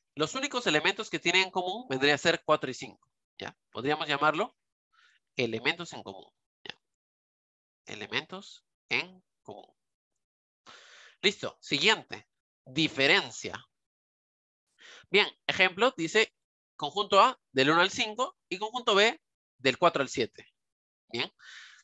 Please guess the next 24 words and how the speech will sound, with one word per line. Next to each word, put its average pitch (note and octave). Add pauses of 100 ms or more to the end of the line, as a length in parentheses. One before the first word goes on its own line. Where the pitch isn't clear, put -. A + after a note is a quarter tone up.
(120)
Notamos A#3
entonces F#3
acá E3+ (340)
que D#3
nosotros A#3
podemos G#3
dibujar F3
estos D3+
dos E3
conjuntos. F#3 (200)
Así A#2+
es -
que B2
no C3
lo C#3
vemos, C3+
no D3
queremos C#3+
verlo C3+
de C3+
esta D#3
manera. E3+ (420)
Podríamos D#3
dibujarlos, C3+